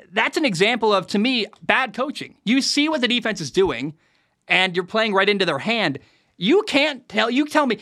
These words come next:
you can't beat man-to-man coverage on the outside? Like, I, I guess you can't. And, and watching the game, um, I, look, the, the, the conservative play calling was killing me. It was really frustrating.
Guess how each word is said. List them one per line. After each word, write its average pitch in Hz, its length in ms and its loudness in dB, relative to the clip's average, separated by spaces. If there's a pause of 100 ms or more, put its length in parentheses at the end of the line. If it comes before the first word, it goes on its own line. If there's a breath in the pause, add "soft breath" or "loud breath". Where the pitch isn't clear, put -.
(160 loud breath)
you 294 160 2
can't 277 400 -2
beat 233 200 -2
man-to-man 214 400 0
coverage 202 280 0
on 185 80 0
the 165 120 0
outside? 170 580 -2 (320)
Like, 180 240 0 (400)
I, 175 180 -2
I 180 140 0
guess 277 320 -2
you 165 100 0
can't. 170 400 -2
And, 160 160 -2
and 156 160 0
watching 180 380 -2
the 147 80 -2
game, 151 580 -2 (1000)
um, 143 380 0
I, 190 240 -6
look, 190 240 0
the, 196 80 2
the, 180 280 -4 (100)
the 180 220 0
conservative 254 540 -4
play 175 200 0
calling 170 280 -2
was 131 120 -6
killing 151 260 -4
me. 160 80 -2
It 143 60 -2
was 135 100 -8
really 139 140 -2
frustrating. 139 640 -4